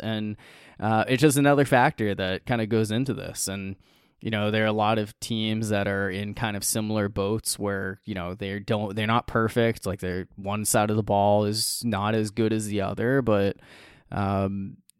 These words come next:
yeah, I mean, I, I don't know what to, to, what to make of this Steelers team. I think the, the one thing I'll say, though, is giving this, putting this all in, like, Mike Tomlin is just,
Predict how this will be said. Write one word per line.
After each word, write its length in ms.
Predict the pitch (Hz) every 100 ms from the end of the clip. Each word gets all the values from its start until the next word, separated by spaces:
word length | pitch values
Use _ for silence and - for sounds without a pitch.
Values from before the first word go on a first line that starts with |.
| -
yeah, 180 | 123 104
I 60 |
mean, 120 | 101
I, 240 | 95 82 82
I 40 |
don't 160 | 120 113
know 260 | 110 107 95
what 180 | 110 104
to, 220 | 120 101
to, 160 | - 113
what 100 | 107
to 60 | 110
make 200 | 98 101
of 80 |
this 180 | 101 101
Steelers 340 | - 98 - -
team. 220 | - 95
I 80 | 104
think 180 | 156 139
the, 300 | 147 135 123 - - -
the 80 |
one 160 | 165 240
thing 100 | 214
I'll 120 | 156
say, 240 | 120 123 107
though, 220 | 101 87
is 200 | 90 - - _ _ _ -
giving 400 | 180 208 247 214 _
this, 240 | 185 180 -
putting 260 | - 196
this 160 | 254 -
all 280 | - 127 131
in, 80 |
like, 180 | 113 110
Mike 220 | 113 107 -
Tomlin 520 | - 90 92 90 92
is 160 | 90
just, 480 | 95 95 - - -